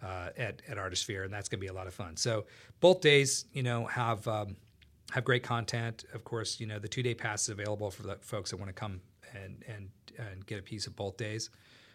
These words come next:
But, uh, day one, if you wanna go deep, uh, on, uh, on one of the workshops, and,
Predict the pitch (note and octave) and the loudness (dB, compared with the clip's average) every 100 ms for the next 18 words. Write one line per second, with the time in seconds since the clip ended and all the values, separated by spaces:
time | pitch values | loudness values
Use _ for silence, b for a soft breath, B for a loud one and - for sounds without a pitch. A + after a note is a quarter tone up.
0 | b - F#2+ - G2 F#2+ - b b - | b -4 -4 -2 -4 -4 -6 b b 2
1 | B2 C#3 C3 C3 B2 A2+ A2+ A2+ A2 G#2+ | 6 8 6 4 4 2 0 2 2 0
2 | G#2 G#2 G#2 - - - - - G#2 G2+ | 0 -2 -6 -12 -20 -20 -20 -10 -6 -4
3 | F#2+ F2 G2+ G2+ G2 G2 F#2+ F#2 F#2 - | -4 -4 -4 -4 -6 -6 -6 -6 -10 -14
4 | _ - G#2 A2 G2+ G2 G#2+ - G#2+ G#2 | _ -6 -2 -2 0 -2 -2 0 -2 0
5 | - - F#2+ | 0 -2 -4